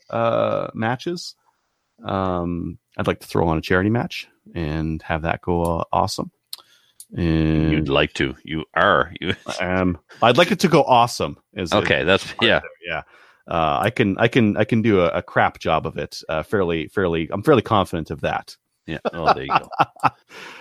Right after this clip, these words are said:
Speaker 1: <laughs> Um, and then I think of what else I would like to do. I think that's about it. I think, uh, yeah, it's been a, it, uh, this year was pretty busy.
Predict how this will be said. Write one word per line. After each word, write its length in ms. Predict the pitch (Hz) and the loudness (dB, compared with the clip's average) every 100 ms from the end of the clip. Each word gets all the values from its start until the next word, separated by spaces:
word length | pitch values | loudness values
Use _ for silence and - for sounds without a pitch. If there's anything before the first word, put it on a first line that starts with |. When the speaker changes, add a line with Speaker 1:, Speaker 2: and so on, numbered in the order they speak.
| - - _ - | -20 -20 _ -4
Speaker 1:
<laughs> 40 | 92 | 2
Um, 680 | 92 90 90 90 87 87 - _ - - - | 4 4 4 4 2 -2 -8 _ -14 -14 -4
and 120 | 113 | 2
then 640 | 156 175 175 175 175 180 - _ _ _ _ _ - - _ _ _ _ _ _ - - - - | 4 4 2 0 -2 -6 -8 _ _ _ _ _ -20 -20 _ _ _ _ _ _ -8 -8 -8 -8
I 100 | 330 | -8
think 280 | - 220 196 | -6 -8 -8
of 160 | 147 - | -10 -14
what 260 | 139 123 135 | -14 -6 0
else 280 | 123 123 - | 0 0 -4
I 60 | |
would 120 | 95 90 | -6 -2
like 320 | 90 90 - | 0 -2 -4
to 120 | - | -10
do. 460 | 80 85 80 82 85 _ _ _ | -8 -4 -2 -4 -6 _ _ _
I 40 | _ - - | _ -12 -4
think 140 | 359 | 2
that's 200 | 147 - | 2 2
about 300 | - 87 85 | 2 4 4
it. 200 | 76 - _ | 2 -4 _
I 40 | 95 | -10
think, 360 | - 107 - | -6 -6 -4
uh, 360 | 113 85 85 82 - _ _ _ | -2 0 0 -2 -8 _ _ _
yeah, 220 | - 80 73 _ | -4 -4 -4 _
it's 80 | - | -4
been 140 | 123 | 0
a, 60 | 104 | 2
it, 300 | 90 92 - | 2 0 0
uh, 240 | 90 92 | 2 4
this 220 | 90 139 | 4 4
year 100 | 160 | 6
was 120 | 123 - | 4 4
pretty 180 | 147 113 | 0 2
busy. 400 | 98 95 127 | 4 4 2